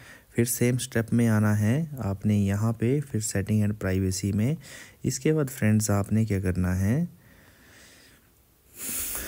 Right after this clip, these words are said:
यहाँ पे आपने tag and mention करना है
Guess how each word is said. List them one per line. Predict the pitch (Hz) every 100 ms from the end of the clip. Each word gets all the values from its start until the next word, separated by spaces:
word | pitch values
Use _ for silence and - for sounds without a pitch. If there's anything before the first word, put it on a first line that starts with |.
| - - - 104
यहाँ | 110 113 127
पे | 131 127
आपने | 117 107 120
tag | 123 110 113 120
and | 117 101
mention | 90 - 95 92
करना | 87 85
है | 82 82